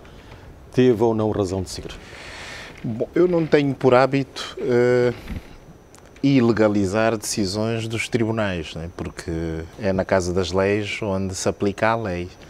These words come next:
Speaker 1: Está de acordo
Speaker 2: E,
Speaker 1: com
Speaker 2: portanto,
Speaker 1: o que é o argumento do Tribunal Constitucional?
Speaker 2: Eu,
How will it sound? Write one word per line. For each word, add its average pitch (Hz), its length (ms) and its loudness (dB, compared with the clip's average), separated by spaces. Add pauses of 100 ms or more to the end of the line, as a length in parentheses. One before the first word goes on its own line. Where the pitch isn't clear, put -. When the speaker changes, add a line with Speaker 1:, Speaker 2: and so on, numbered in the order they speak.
Speaker 1:
Está - 200 0
de 107 80 2
acordo 117 280 2
Speaker 2:
E, 101 60 0
Speaker 1:
com 92 60 2
Speaker 2:
portanto, 101 480 2
Speaker 1:
o 104 580 2
que - 80 -4
é 117 80 2
o 110 160 4
argumento 107 460 0
do 95 120 -2
Tribunal 104 380 2
Constitucional? 95 680 -6 (400)
Speaker 2:
Eu, 190 320 4